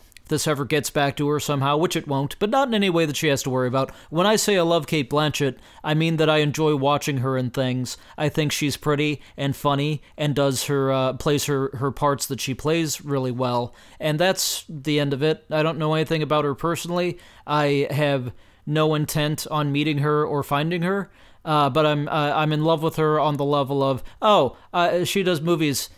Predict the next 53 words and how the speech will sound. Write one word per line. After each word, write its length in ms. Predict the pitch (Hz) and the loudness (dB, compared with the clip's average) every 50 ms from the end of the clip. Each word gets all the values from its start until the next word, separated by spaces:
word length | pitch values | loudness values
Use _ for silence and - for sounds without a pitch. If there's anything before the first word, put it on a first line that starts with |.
| _ _ - | _ _ 0
that 120 | 156 156 | 0 2
I 100 | 151 151 | 2 2
like, 360 | 143 143 143 139 135 123 - - | 2 2 2 2 0 -2 -4 -4
and 160 | 156 151 151 | -4 -2 0
I 60 | 156 | 0
would 140 | 151 147 143 | 0 2 2
like 160 | 151 147 120 | 0 0 0
to 80 | 139 127 | -2 -4
see 160 | - - 147 | -4 -2 -2
her 100 | 139 135 | -2 0
do 160 | 123 139 135 | 0 -2 0
movies, 480 | 135 139 143 131 131 123 113 - - - - - - _ - - | 0 0 0 0 -2 -2 -4 -6 -8 -12 -16 -20 -20 _ -14 -8
uh, 320 | 156 147 139 131 127 127 | -4 -2 -2 0 -2 -2
that 180 | 123 143 139 139 | -2 0 0 0
I 60 | 135 | 0
like 320 | 131 131 131 131 127 - | 0 0 -2 -2 -4 -4
more 200 | 131 135 135 127 | -4 -2 0 0
often. 360 | 127 127 120 - 117 92 - - - _ - - _ - | 0 0 -2 -4 -8 -10 -10 -14 -18 _ -20 -20 _ -4
That's, 440 | 143 143 143 - - - - - - - | -2 0 0 0 -2 -6 -8 -8 -10 -8
that's 180 | 170 170 170 - | -6 -6 -2 0
what 120 | 185 170 | 0 0
I 40 | 151 | 0
mean 360 | 143 139 135 143 151 143 - | 0 0 0 -2 -2 -4 -2
by 140 | - 160 147 | -2 0 0
I 40 | 139 | 0
love 220 | 131 131 131 120 | 0 0 -2 -4
Cate 240 | - - 135 127 - | -2 -4 -4 -4 -2
Blanchett. 360 | - 127 123 120 - 143 147 - - _ _ _ _ _ _ - _ _ - - | -2 -2 -2 -2 -2 -4 -4 -6 -8 _ _ _ _ _ _ -20 _ _ -8 0
But 120 | 180 202 | 2 6
I 20 | 233 | 6
love 160 | 254 214 - | 6 4 4
Cate 240 | - 214 208 208 - | 4 2 2 4 2
Blanchett, 440 | 175 190 220 214 - 175 175 175 - - - - - - | 2 4 4 4 2 0 0 0 -4 -18 -20 -14 -4 -2
and 120 | 170 170 | 0 0
she's 260 | - 233 247 262 208 | 2 2 2 2 2
in 140 | 196 170 165 | 2 2 4
this 360 | 160 165 196 180 - - - - - | 4 4 4 2 0 -2 -4 -2 0
and 320 | 170 170 170 165 165 - | 0 2 2 0 0 0
is 200 | - 175 156 131 | 2 2 0 0
great 360 | - - 185 202 196 - - | 0 0 2 2 2 2 2
in 160 | - 165 156 156 | 0 0 2 2
it. 240 | 160 180 - - | 2 0 -2 -4
She's 340 | - - 170 165 156 143 - | -4 0 0 0 0 0 -4
funny 640 | - - - - 185 185 190 196 196 202 202 196 - | -6 -8 -6 0 2 2 2 4 2 2 2 0 0
and, 360 | 160 151 147 147 147 147 156 - - 160 151 165 151 - | 0 2 2 2 2 0 -2 -2 -6 -8 -8 -8 -8 -4
and, 380 | - 165 160 165 151 147 143 - | -2 -2 0 0 0 0 0 -2
and, 380 | - 156 147 143 143 131 123 - | -2 -2 0 -2 -2 -4 -6 -6
and, 400 | - 160 147 139 139 135 123 120 | -4 -2 -2 -2 -2 -4 -4 -4
and 560 | 98 143 143 139 135 131 127 - - 127 - | -4 -2 -2 -2 -2 -4 -6 -8 -12 -10 -4
plays 300 | - 160 151 151 131 - | 0 0 2 2 0 -2
drama 360 | - 156 160 180 180 190 185 | 0 0 0 2 2 0 0
really 260 | 175 185 185 185 180 | 0 0 0 2 2
well. 380 | 175 185 180 185 185 185 180 | 2 2 2 2 2 0 -2